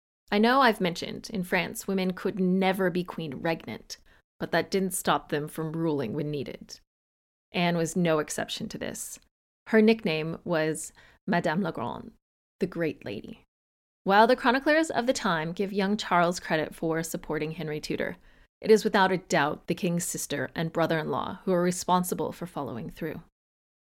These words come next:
Charles was only thirteen at the time. Charles,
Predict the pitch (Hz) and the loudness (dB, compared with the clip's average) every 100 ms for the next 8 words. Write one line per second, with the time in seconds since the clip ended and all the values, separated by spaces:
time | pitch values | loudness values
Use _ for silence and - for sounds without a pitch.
0 | _ _ - 190 170 175 170 160 156 - | _ _ 2 2 4 0 -4 -4 -4 -4
1 | 170 - - 185 170 - - - - - | -4 -4 -4 -4 -4 -8 -12 -12 -14 -18
2 | _ _ _ _ _ _ _ - 190 170 | _ _ _ _ _ _ _ 0 4 6
3 | 190 233 - | 4 0 -4